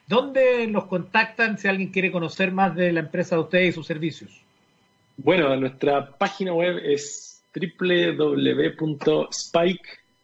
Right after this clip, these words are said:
Speaker 2: lab, L A B larga, punto X Y Z. Ahí pueden ver nuestro sitio web, nos pueden encontrar en LinkedIn, eh, y estaremos felices de que nos contacten por si tienen alguna duda, crítica, sugerencia, comentario.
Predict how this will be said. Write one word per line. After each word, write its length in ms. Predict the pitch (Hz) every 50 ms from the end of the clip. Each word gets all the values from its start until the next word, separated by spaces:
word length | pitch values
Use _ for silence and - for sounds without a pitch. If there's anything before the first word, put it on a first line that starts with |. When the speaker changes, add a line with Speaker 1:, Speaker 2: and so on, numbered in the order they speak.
| _ _ _ _
Speaker 2:
lab, 420 | - 117 135 165 175 165 170 175 190 - _ _ _ _ _ _ _ _
L 300 | - 127 135 143 143 143 -
A 220 | 135 139 147 147
B 180 | 131 123 120 120
larga, 460 | 120 123 139 147 151 180 196 190 - -
punto 460 | - 131 131 127 131 139 135 135 135
X 300 | - 143 135 147 139 -
Y 240 | 139 127 127 131 127 120 -
Z. 460 | - - 165 175 - 233 240 - - _ _ _ _ _ -
Ahí 260 | 113 120 131 139 135
pueden 360 | 131 143 139 139 135 131 127
ver 140 | 131 139 135
nuestro 240 | 135 131 135 127 113
sitio 220 | - 110 - 107
web, 420 | 113 135 160 185 180 175 170 156
nos 140 | 139 123 117
pueden 200 | - 135 131 127
encontrar 480 | 127 117 - 113 110 107 - 127 131 127
en 160 | 123 120 113
LinkedIn, 760 | 117 117 117 117 - 135 113 135 160 170 170 175 175 165 165 _ _ _ - _ _ _ _ _ _ -
eh, 720 | 117 113 110 110 110 110 107 107 104 104 101 101 104 -
y 200 | 131 120 117 120
estaremos 680 | 117 117 - 127 123 127 131 131 127 123 123 117 113 - -
felices 420 | 127 117 123 151 156 - 160 147
de 100 | 143 143
que 80 | 131 131
nos 120 | 123 120
contacten 560 | - 127 120 110 - 135 127 - - 131 123
por 160 | 117 - 113 107
si 100 | - 107
tienen 220 | 113 117 117 113
alguna 320 | 110 107 107 113 113 107
duda, 340 | 107 104 123 147 160 156 139
crítica, 480 | - - 156 190 - - 202 175 175 -
sugerencia, 800 | - - 120 - 131 135 139 143 139 - - - 143 131 123 117
comentario. 580 | 117 117 113 107 101 _ - - - - -